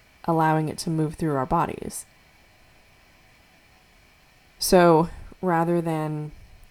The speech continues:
gaslighting myself by swapping my thoughts out when my life suddenly changed course a couple of weeks ago, I checked in with my body first. Because your body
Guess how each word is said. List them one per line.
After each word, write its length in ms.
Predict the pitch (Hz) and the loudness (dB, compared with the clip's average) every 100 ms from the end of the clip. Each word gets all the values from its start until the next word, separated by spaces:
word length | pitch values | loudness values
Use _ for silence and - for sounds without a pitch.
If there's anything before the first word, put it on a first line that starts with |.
| - | -8
gaslighting 460 | 151 - 160 147 | -6 -6 -8 -6
myself 500 | 147 143 143 143 185 - | -6 -6 -6 -6 -6 -6
by 260 | 147 143 | -8 -8
swapping 540 | 160 - 156 156 160 147 | -10 -6 -6 -6 -8 -8
my 240 | 139 156 | -8 -10
thoughts 460 | - 175 151 - 143 | -6 -2 -2 -4 -8
out 300 | 135 185 - | -6 -6 -8
when 480 | - 160 151 147 151 - | -10 -8 -6 -8 -10 -12
my 180 | 160 156 | -6 -4
life 300 | 156 151 147 | -2 -4 -6
suddenly 540 | - - 170 165 160 147 | -6 -4 -2 -2 -2 -6
changed 440 | - 147 151 - | -8 -8 -10 -10
course 320 | - 135 185 | -6 -6 -6
a 60 | 202 | -8
couple 240 | - 151 | -8 -8
of 100 | 151 | -8
weeks 240 | 139 - - | -10 -10 -8
ago, 400 | 139 147 196 - | -6 -2 -4 -4
I 240 | 156 160 175 _ - | -6 -6 -8 _ -12
checked 260 | 175 170 | -10 -4
in 120 | 208 | -2
with 140 | 214 208 | -2 -2
my 120 | 170 | -4
body 280 | 147 147 135 | -2 -2 -4
first. 680 | - 147 - - - - - - - - _ _ _ _ _ _ _ _ _ - _ - | -8 -12 -10 -8 -8 -8 -16 -20 -20 -20 _ _ _ _ _ _ _ _ _ -20 _ -4
Because 220 | 220 220 | 0 2
your 100 | 226 | 2
body 360 | 214 214 240 | 0 -2 -2